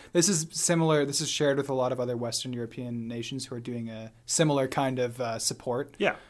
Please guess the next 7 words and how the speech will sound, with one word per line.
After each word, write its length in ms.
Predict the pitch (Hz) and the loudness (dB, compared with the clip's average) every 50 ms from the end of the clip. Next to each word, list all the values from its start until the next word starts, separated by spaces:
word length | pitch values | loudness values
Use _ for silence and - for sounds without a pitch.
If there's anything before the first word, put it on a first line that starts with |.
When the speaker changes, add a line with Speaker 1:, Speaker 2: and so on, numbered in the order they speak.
| - - 143 | -10 -2 2
Speaker 1:
Uh, 220 | 139 135 127 127 | 2 4 4 4
they'll, 360 | 139 135 131 127 127 123 123 - 143 | 2 2 2 2 2 0 -2 -6 -8
they'll 260 | 135 143 135 131 131 | -2 0 0 0 0
exclude 840 | 135 - - - - - 175 170 175 175 175 165 156 147 135 131 - - _ _ _ _ _ _ _ _ _ - | -2 -4 -4 -2 0 4 6 8 10 10 10 10 10 8 6 0 -8 -10 _ _ _ _ _ _ _ _ _ -2
these, 420 | 139 147 143 143 135 131 - - 143 | 2 4 4 4 4 2 -2 0 2
uh, 40 | 139 | 4
uh, 680 | 135 131 127 127 123 120 127 135 127 123 120 120 117 | 4 4 2 0 -4 -4 -6 -6 -6 -6 -4 -6 -8